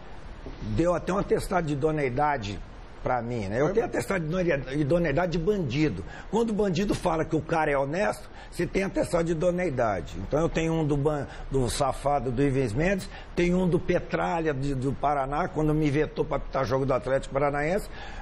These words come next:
Speaker 1: me perguntaram, eu falei, "Pô, eu tenho um atestado de idoneidade, porque se eu tô, se eu tô vetado pelo Petralha, é atestado de
Speaker 2: Você,
Speaker 1: idoneidade."
Speaker 2: pô, foi, é verdade, foi
Speaker 1: Entendeu?
Speaker 2: dito que vo-, com
Speaker 1: Então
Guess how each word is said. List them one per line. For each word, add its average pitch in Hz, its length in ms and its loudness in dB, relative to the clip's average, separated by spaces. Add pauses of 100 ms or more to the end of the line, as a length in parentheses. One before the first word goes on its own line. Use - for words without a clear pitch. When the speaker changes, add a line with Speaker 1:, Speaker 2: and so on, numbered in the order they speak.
Speaker 1:
me 147 120 2
perguntaram, 160 460 -2
eu 170 60 -2
falei, 156 140 4
"Pô, 131 160 2
eu 127 60 0
tenho 156 180 0
um - 20 0
atestado 156 640 0
de 240 100 -4
idoneidade, 214 720 0
porque 127 140 -2
se 127 140 0
eu 151 80 4
tô, 123 140 -2
se - 260 -6
eu 156 60 2
tô 170 160 -4
vetado 147 520 -2
pelo 151 200 0
Petralha, 156 640 0
é 311 180 -6
atestado 170 420 0
de 135 120 0
Speaker 2:
Você, 131 100 0
Speaker 1:
idoneidade." 226 460 0
Speaker 2:
pô, 196 80 0
foi, 208 160 2
é 190 240 2
verdade, 233 380 0
foi 160 120 2
Speaker 1:
Entendeu? 175 420 0
Speaker 2:
dito - 160 -12
que 202 60 -2
vo-, 202 80 2
com 185 60 2
Speaker 1:
Então 226 140 2